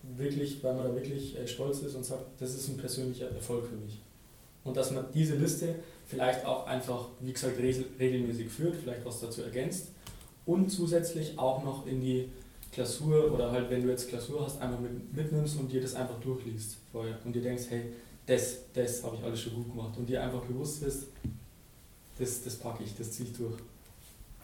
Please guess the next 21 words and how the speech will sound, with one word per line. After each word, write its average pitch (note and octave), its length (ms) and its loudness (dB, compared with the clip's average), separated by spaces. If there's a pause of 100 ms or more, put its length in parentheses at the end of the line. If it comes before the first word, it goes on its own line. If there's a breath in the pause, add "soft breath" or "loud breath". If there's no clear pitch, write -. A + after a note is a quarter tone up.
(800 loud breath)
Dann, E3 440 4
ähm, C#3 320 4
als - 240 2
nächsten - 380 0
Punkt E3+ 340 2
habe C#3+ 160 2
ich C#3 140 0
noch C#3+ 240 -2 (100)
dieses C3 460 2 (180)
Journal B2+ 600 2
beziehungsweise C3 520 4
Tagesplan, B2+ 680 2
was B2+ 160 2
ich B2+ 120 0
euch B2+ 180 0
wirklich C#3 280 -2
empfehlen B2+ 400 2
würde, B2+ 140 0
das B2 160 -2
zu B2+ 80 -4
führen, D#3+ 420 2